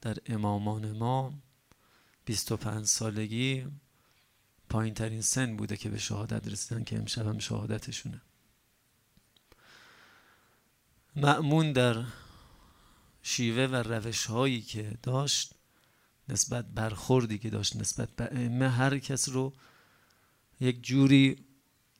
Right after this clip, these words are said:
دچار فتنه‌هایی می‌کرد، دچار آزمایشاتی می‌کرد که بهره برداری کنه، بتونه از اون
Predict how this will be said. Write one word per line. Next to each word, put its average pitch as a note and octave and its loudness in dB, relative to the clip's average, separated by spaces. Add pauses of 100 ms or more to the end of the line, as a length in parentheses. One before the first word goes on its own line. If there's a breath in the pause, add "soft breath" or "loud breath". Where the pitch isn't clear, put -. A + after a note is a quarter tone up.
(260)
دچار B2+ 2
فتنه‌هایی A2+ 0
می‌کرد، G#2+ -6
دچار A2 -4
آزمایشاتی G#2+ -4
می‌کرد A#2+ -8
که B2 -8
بهره A2 -4
برداری A2 -2
کنه، A#2 -6
بتونه A#2 -4
از A2 -4
اون A#2 -4